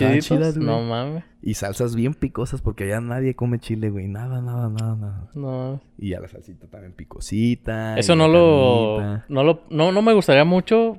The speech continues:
Speaker 1: de ningún lugar, güey, así comer
Speaker 2: Es que sí lo
Speaker 1: y
Speaker 2: extrañas,
Speaker 1: sí,
Speaker 2: güey.
Speaker 1: que no haya picante, no, güey, no
Speaker 2: Sí, sí lo
Speaker 1: podría.
Speaker 2: extrañas. Yo, yo no soy tan chilero, güey, y, y sí se, se extrañaba
Speaker 1: Se extrañaba.
Speaker 2: realmente. También las micheladas son malísimas allá, güey.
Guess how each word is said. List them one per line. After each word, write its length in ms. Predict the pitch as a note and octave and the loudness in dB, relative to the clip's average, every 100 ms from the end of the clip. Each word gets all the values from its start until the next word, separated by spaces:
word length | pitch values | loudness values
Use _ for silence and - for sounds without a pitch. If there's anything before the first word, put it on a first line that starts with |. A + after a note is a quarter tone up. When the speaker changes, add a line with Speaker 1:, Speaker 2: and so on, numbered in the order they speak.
| - | -12
Speaker 1:
de 160 | - C3 | -4 -2
ningún 300 | B2+ B2 C#3 | 0 0 2
lugar, 260 | D3 C3 C3+ | 4 4 4
güey, 120 | B2+ | 2
así 160 | B2 A#2+ | 0 -2
comer 320 | D3+ C#3 D#3+ | 0 4 4
Speaker 2:
Es 60 | |
que 60 | G#3+ | 4
sí 100 | - | 2
lo 60 | B2 | 2
Speaker 1:
y 20 | |
Speaker 2:
extrañas, 500 | A2 - C3 B2 A2+ | 2 -2 -2 -2 -2
Speaker 1:
sí, 140 | G2+ B2+ | -2 -2
Speaker 2:
güey. 160 | C#3+ | -2
Speaker 1:
que 100 | G2 | -4
no 80 | B2+ | -2
haya 140 | D3 | -2
picante, 440 | D3+ C3 B2+ C3+ E3 | -2 -4 -6 -4 -4
no, 320 | C#3 B2+ B2+ | -2 -2 -4
güey, 200 | G#2+ G2+ _ B2+ | -6 -10 _ -14
no 80 | |
Speaker 2:
Sí, 40 | B2 | -8
sí 60 | |
lo 60 | G#2 | -4
Speaker 1:
podría. 220 | A#2 G#2+ | -2 -2
Speaker 2:
extrañas. 280 | A2+ G#2+ G#2+ | -4 -6 -4
Yo, 120 | B2 | -2
yo 180 | C3+ C3+ | 0 0
no 120 | C3+ C3 | -2 -2
soy 160 | A#2+ | -6
tan 600 | A2+ G2+ G2 F#2 F2 E2+ | -6 -10 -10 -10 -12 -14
chilero, 420 | - F2 G2 B2 | -12 -8 -6 -6
güey, 180 | F#2 F#2 F2 | -6 -8 -10
y, 160 | F2+ D#2 | -12 -12
y 160 | F2+ E2+ | -12 -12
sí 180 | - F2 | -14 -12
se, 460 | G2 F#2 D#2+ - | -10 -10 -12 -16
se 100 | F2+ | -18
extrañaba 420 | F2 F#2 E2+ E2+ | -16 -14 -12 -10
Speaker 1:
Se 100 | F2+ | -8
extrañaba. 320 | A#2+ F2+ A2+ A2 | -8 -6 -6 -6
Speaker 2:
realmente. 380 | G#2+ B2 - - _ | -8 -8 -14 -20 _
También 260 | - G2 G#2 | -6 -4 -2
las 120 | A#2 | -2
micheladas 460 | A2+ - F2 G2 G2+ | -2 -4 -6 -6 -6
son 140 | G#2 | -8
malísimas 720 | G2+ F#2 F#2+ - F#2 E2+ - | -8 -8 -10 -10 -12 -12 -12
allá, 220 | - D2+ E2 | -14 -14 -14
güey. 140 | E2+ | -16